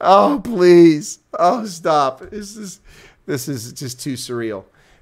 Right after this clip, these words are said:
The Olympics begin on July twenty-third, <laughs> and the Paralympics begin a month later in August.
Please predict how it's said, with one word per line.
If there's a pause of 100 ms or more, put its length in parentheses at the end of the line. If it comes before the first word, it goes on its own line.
The
Olympics
begin
on
July
twenty-third, (180)
<laughs>
and
the
Paralympics
begin
a
month
later
in
August.